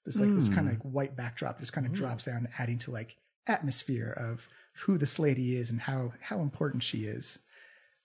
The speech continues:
Speaker 1: She says, "Please come forward," as she, uh, she's, uh, she's on her, her little, uh, steps up to her throne and says, Now, you are my guests, and I welcome you into my home.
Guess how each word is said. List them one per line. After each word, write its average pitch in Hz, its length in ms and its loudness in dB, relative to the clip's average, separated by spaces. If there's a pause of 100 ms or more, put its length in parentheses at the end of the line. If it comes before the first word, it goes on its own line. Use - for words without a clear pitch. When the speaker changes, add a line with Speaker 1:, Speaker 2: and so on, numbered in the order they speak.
(300)
Speaker 1:
She - 160 -8
says, 135 360 -4 (800)
"Please 147 340 4
come 185 260 4
forward," 143 320 4
as 135 140 2
she, - 240 -6
uh, 120 240 -4
she's, - 340 -6 (100)
uh, 135 140 -4
she's 131 220 -2
on 123 160 0
her, 120 400 -4 (540)
her - 120 -6
little, 120 360 -2 (100)
uh, 117 360 -2
steps - 340 -2
up 131 120 -4
to 135 100 -6
her 120 80 0
throne 120 300 -2
and 117 80 -2
says, 117 240 -6 (800)
Now, 131 260 4 (1200)
you 131 180 2
are 151 80 6
my 156 160 6
guests, 151 440 0
and 143 80 2
I 123 60 0
welcome 143 360 2
you 139 100 4
into 135 140 4
my 127 140 2
home. 123 380 -2